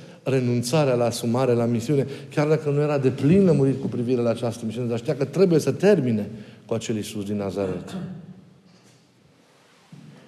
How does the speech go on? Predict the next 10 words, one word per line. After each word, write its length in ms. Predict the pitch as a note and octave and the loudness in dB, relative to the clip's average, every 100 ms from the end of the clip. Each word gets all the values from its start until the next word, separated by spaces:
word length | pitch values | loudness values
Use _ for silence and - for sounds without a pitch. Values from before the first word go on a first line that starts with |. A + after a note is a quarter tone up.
| - _ _ - | -20 _ _ -14
Sau 320 | - D#3+ C#3+ | 2 8 8
Ioan 240 | E3+ G#3+ | 8 8
în 140 | A3 G3 | 8 8
temniță. 760 | A3+ A3+ D3 B2+ - - G#2+ G2 - - - - D#3 C#3+ C#3+ - - - - _ - - - - - - _ - | 8 8 6 2 -2 -4 -6 -6 -12 -16 -16 -16 -16 -16 -16 -20 -20 -20 -20 _ -20 -20 -20 -20 -20 -20 _ -4
Evident, 340 | B2 A#2+ B2 | -2 0 0
Iisus 320 | A2 - C3 | -2 -4 -4
ca 200 | - A#2 | -4 -4
om 180 | A#2 C3 | 0 0
a 60 | B2 | 0
biruit. 540 | A2 A#2 C3 A#2+ - | 0 2 2 0 -4